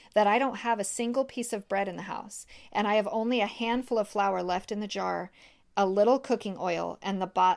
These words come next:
at the bottom of the jug. I was just gathering a few sticks to cook this last meal, and then my son and I will die." So apparently God didn't necessarily fill the widow in on the plan <laughs> he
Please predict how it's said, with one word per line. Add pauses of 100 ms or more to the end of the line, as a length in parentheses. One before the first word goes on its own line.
at
the
bottom
of
the
jug. (640)
I
was
just
gathering
a
few
sticks
to
cook
this
last
meal,
and
then
my
son
and
I (100)
will
die." (720)
So (120)
apparently
God
didn't
necessarily
fill
the
widow
in
on
the
plan
<laughs>
he